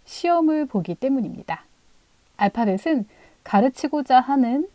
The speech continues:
알아야 하는 내용이 굉장히 명확하기 때문에 시험을 볼 수 있습니다.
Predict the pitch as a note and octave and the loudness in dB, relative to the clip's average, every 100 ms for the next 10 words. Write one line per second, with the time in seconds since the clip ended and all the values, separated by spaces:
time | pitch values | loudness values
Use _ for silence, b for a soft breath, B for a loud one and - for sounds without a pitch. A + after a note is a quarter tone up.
0 | b b b - F#3+ A3+ A#3 A#3 A#3 B3+ | b b b 0 4 4 4 2 2 2
1 | B3+ B3+ F#3 F#3+ G3+ A3 C#4 G#3 F3+ F3 | 2 2 2 2 2 2 0 -2 -6 -4
2 | F3+ F3 F3 G3+ B3 - G#3+ F#3 - F3+ | -4 -6 -4 -4 -4 -4 -8 -8 -8 -10
3 | F3 A3+ C4 A3 - F#4 E4 E3+ E3 - | -4 -2 -2 -6 -2 0 0 -4 -10 -12
4 | - - E3 - F3+ | -10 -10 -10 -10 -14